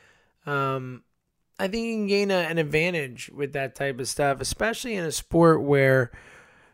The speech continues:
stolen bases has become a lost art almost <laughs> as a type of thing. So maybe you catch teams more off guard now. You know, things always swing back and forth, and maybe –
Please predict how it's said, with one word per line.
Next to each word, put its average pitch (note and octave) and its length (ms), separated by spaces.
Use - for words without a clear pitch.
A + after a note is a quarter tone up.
stolen G3+ 340
bases E3+ 420
has D#3 140
become D3 440
a C3+ 40
lost C#3+ 440
art D3+ 320
almost C3 520
<laughs> - 20
as C3 180
a B2+ 40
type C#3+ 240
of C#3+ 100
thing. G#3 240
So F3+ 160
maybe E3+ 340
you F#3+ 160
catch F3+ 340
teams F3 320
more D#3+ 140
off C#3+ 140
guard F3+ 280
now. B2 200
You C#3 160
know, D3+ 40
things F#3+ 300
always E3 260
swing D#3 300
back C#3 240
and B2+ 120
forth, D#3 340
and C#3+ 100
maybe – C#3+ 420